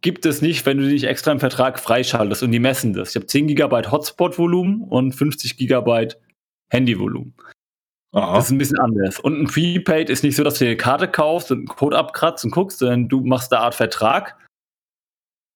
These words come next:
Speaker 1: Der wird einfach terminiert, also nicht terminiert, sondern der wird einfach auf Eis gelegt,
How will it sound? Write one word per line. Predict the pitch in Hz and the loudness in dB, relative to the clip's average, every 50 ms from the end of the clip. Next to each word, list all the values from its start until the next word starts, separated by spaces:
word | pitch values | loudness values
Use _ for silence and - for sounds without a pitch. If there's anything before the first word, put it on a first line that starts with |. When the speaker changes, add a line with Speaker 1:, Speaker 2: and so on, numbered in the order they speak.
| _ _ | _ _
Speaker 1:
Der | _ - 123 135 | _ -2 0 0
wird | 139 - | 2 2
einfach | 147 151 131 147 131 | 0 2 2 0 0
terminiert, | - - 143 127 123 123 120 127 165 196 - | 0 0 0 2 2 2 2 2 2 2 0
also | 131 113 | 0 0
nicht | 117 110 - | 0 -2 0
terminiert, | - 110 110 110 113 123 147 165 - | 0 0 2 2 2 2 0 0 0
sondern | - 113 107 107 101 | 0 0 0 2 2
der | 110 107 104 98 | 2 0 0 0
wird | 95 - | 0 0
einfach | - 120 123 113 | 0 0 0 0
auf | 107 - - - | 0 0 -2 -2
Eis | 110 139 165 - - | 0 0 0 -2 0
gelegt, | - 104 104 117 147 147 - - - | 0 2 2 2 0 -2 -4 -12 -16